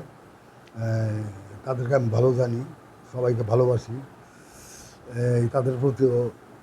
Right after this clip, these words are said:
ঈদ পরবর্তী শুভেচ্ছা জ্ঞাপন করে, আপনাকে আবারও শ্রদ্ধা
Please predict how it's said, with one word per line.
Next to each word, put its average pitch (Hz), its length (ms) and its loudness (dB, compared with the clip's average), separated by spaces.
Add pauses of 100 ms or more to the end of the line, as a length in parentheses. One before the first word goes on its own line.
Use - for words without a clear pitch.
(200)
ঈদ 170 200 6
পরবর্তী 170 400 8 (120)
শুভেচ্ছা 147 400 2 (400)
জ্ঞাপন 139 240 2 (120)
করে, 127 180 2 (160)
আপনাকে 120 300 0 (140)
আবারও 139 260 12 (120)
শ্রদ্ধা 135 320 -6